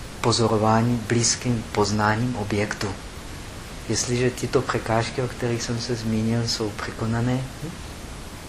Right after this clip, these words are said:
co se děje? Mysl je čistá a zůstá, může, má schopnost, tím, že je čistá, je relaxovaná, je lehká, je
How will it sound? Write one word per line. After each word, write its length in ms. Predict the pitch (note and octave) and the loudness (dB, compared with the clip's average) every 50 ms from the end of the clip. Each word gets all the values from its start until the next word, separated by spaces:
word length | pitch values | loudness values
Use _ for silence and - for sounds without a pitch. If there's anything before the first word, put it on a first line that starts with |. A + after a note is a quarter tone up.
| - - - - - - - | -14 -14 -14 -12 -8 -4 -2
co 120 | - A#2+ | 0 2
se 180 | - - A#2 A2+ | 2 4 4 4
děje? 340 | A2+ A2+ A2+ A#2 B2 C#3 C3+ - - - - - - - - - - - - - - - - - - - - - - - - - - | 4 6 6 6 4 4 2 -2 -10 -12 -12 -12 -12 -12 -12 -12 -12 -12 -12 -12 -12 -12 -12 -12 -12 -12 -12 -12 -12 -12 -10 -6 -2
Mysl 300 | A#2+ A2+ G#2+ - - C3 | 0 4 4 6 6 6
je 180 | A#2+ A#2+ A2+ | 6 6 4
čistá 500 | - - - G#2+ - - - - B2 B2 | 4 2 2 2 2 2 4 4 6 6
a 140 | B2 A2+ A#2+ | 6 4 2
zůstá, 500 | A2+ A2+ A2 G#2 - - - A2+ A2 A2 A2 | 0 0 0 0 0 2 4 4 4 4 2
může, 420 | A#2 A2+ A2+ A2+ A2 A2 A2+ A2+ A2+ | 0 0 0 2 2 2 2 0 2
má 180 | A2+ A2 G#2+ G#2+ | 2 4 4 4
schopnost, 760 | - - - - G#2+ - - A#2+ A#2 A#2 B2 A#2+ - - - - - - - - - - - | 2 2 0 0 -2 0 0 2 4 4 4 4 2 0 -4 -6 -12 -12 -12 -14 -12 -10 -4
tím, 200 | - A#2+ A#2+ A#2+ | 0 2 2 2
že 100 | A2+ A#2+ | 4 2
je 100 | A2 G#2 | 2 2
čistá, 580 | - - - A#2 - - - - A#2+ A#2+ A#2+ - - - - - - - - - - - - - - - - - - - - - - - - - - - - - - - - - - - - | 0 0 0 2 2 2 4 4 4 4 4 0 -4 -10 -12 -12 -12 -12 -12 -12 -12 -12 -12 -12 -12 -12 -12 -10 -10 -12 -12 -12 -12 -12 -12 -12 -12 -12 -12 -12 -12 -12 -12 -12 -12 -8 -4
je 220 | A2 A2 G#2 G#2 G#2+ - - - - - - | -2 0 0 -2 -2 -4 -10 -12 -12 -4 0
relaxovaná, 1000 | A2+ G#2 A2 A2+ A#2 A#2 A#2 - - A#2+ A#2 A#2 A#2 A#2 A#2+ A#2 A2+ A2+ A#2+ B2 - - - - - - - - - - - - - - - - | 2 4 6 8 6 6 6 2 2 2 4 4 4 4 4 4 4 2 0 -2 -6 -8 -12 -12 -12 -12 -12 -12 -12 -12 -12 -12 -12 -12 -10 -4
je 180 | A#2 A2+ G#2+ G#2 | -2 0 2 4
lehká, 640 | A#2+ - - - - - - A#2 A2+ A2+ A2 A2+ - - - - - - - - - - - - - - - - - - | 4 4 4 2 0 0 2 4 4 4 4 2 -2 -6 -12 -12 -14 -14 -14 -12 -12 -12 -12 -12 -12 -12 -12 -12 -8 -4
je 320 | A#2 A2 G#2+ G2+ G2 G2+ | -2 -2 0 0 -2 -2